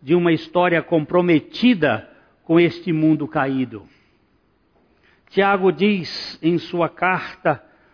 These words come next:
como se dá a regeneração do Espírito. Aqui nós temos em Tiago um dezoito:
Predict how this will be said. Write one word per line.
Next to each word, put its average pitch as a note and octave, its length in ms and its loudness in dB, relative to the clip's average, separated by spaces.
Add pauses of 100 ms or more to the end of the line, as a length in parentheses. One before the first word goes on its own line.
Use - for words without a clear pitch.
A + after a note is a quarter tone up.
como A3+ 260 4
se G#3+ 240 -6
dá E3 340 0
a D3 160 -4
regeneração F3 1120 0 (340)
do D#3+ 140 0
Espírito. A#3 1080 2 (420)
Aqui D3+ 320 0
nós F3 280 0
temos F3+ 380 0
em F3 120 0
Tiago F3 440 -2
um D#3+ 160 2
dezoito: D3 720 0